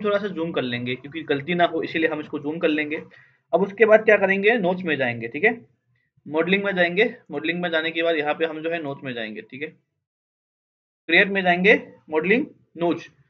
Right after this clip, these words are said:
अब नोट कहाँ मिलेंगे मुझे, यहाँ पे क्रिएट में मिल सकता है, तो क्रिएट में जाएंगे तो मेरे को नोट मिल जाएंगे। नोट में जाएंगे क्या करेंगे, इनएक्टिव सीएस, इनएक्टिव सेव करेंगे। अब देखो यहाँ पे अलग-अलग point देना है, यहाँ पे अलग-अलग point देना है। यहाँ note point एक,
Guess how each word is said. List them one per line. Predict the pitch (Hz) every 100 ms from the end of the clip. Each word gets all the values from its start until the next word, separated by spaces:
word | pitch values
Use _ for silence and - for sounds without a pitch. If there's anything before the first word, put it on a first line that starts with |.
| _ _
अब | 208 180
नोट | 226 226
कहाँ | 220 214
मिलेंगे | 151 127 127
मुझे, | 127 147
यहाँ | 147 160
पे | 190
क्रिएट | 185 208
में | 214
मिल | 214 196
सकता | 190 -
है, | 175 180
तो | 147
क्रिएट | 160 170 175
में | 165
जाएंगे | 170 180
तो | 175
मेरे | 160 156
को | 151
नोट | 143 156
मिल | 165 160
जाएंगे। | 151 156
नोट | 139 170
में | 180 185
जाएंगे | 175 175 180
क्या | 180
करेंगे, | 147 120 117 117
इनएक्टिव | 180 190 - 220
सीएस, | - 180 185 - _ _ _ _ _ _
इनएक्टिव | 175 196 202 208
सेव | 208 196
करेंगे। | 190 175 160 165 180 - _ _ _ _
अब | 151 139
देखो | 143 135
यहाँ | 143 170
पे | 180 190 208 214
अलग-अलग | 160 180 185 185 185
point | 165 156 160
देना | 143 123
है, | 117
यहाँ | 113 135
पे | -
अलग-अलग | 143 151 147 147
point | 139 135
देना | 120 123
है। |
यहाँ | 147
note | 156 156 185 185
point | 143 123 -
एक, | 151 147